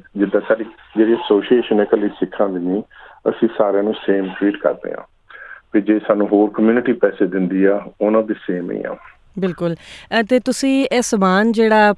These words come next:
Speaker 2: ਮੁਹੱਈਆ ਕਰਵਾਉਂਦੇ ਹੋ, ਇਹ
Speaker 1: ਹੂੰ।
Speaker 2: ਕਿਸ ਤਰੀਕੇ ਨਾਲ, ਕੋਈ ਟਰੱਕ ਹੁੰਦਾ ਹੈ, ਕੋਈ ਵੈਨ ਹੁੰਦੀ ਹੈ, ਤੁਸੀਂ ਆਪਣੀਆਂ ਗੱਡੀਆਂ 'ਚ ਜਾਂਦੇ ਹੋ?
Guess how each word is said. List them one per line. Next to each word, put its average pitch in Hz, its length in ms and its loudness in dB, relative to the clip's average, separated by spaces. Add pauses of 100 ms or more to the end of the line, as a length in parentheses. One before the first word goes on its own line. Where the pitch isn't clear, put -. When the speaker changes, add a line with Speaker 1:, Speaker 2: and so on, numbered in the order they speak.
Speaker 2:
ਮੁਹੱਈਆ 190 420 4
ਕਰਵਾਉਂਦੇ 170 560 2
ਹੋ, 175 180 2 (460)
ਇਹ 254 380 6
Speaker 1:
ਹੂੰ। 302 140 -2
Speaker 2:
ਕਿਸ 294 220 0
ਤਰੀਕੇ 208 440 2
ਨਾਲ, 180 240 2
ਕੋਈ 175 300 -2
ਟਰੱਕ 180 200 0 (140)
ਹੁੰਦਾ 180 260 4
ਹੈ, 180 220 4
ਕੋਈ 175 420 0
ਵੈਨ 160 360 0
ਹੁੰਦੀ 202 420 4
ਹੈ, 196 160 4
ਤੁਸੀਂ 190 320 0
ਆਪਣੀਆਂ 175 300 2
ਗੱਡੀਆਂ 175 380 2
'ਚ 208 100 -6
ਜਾਂਦੇ 196 420 2
ਹੋ? 190 240 -2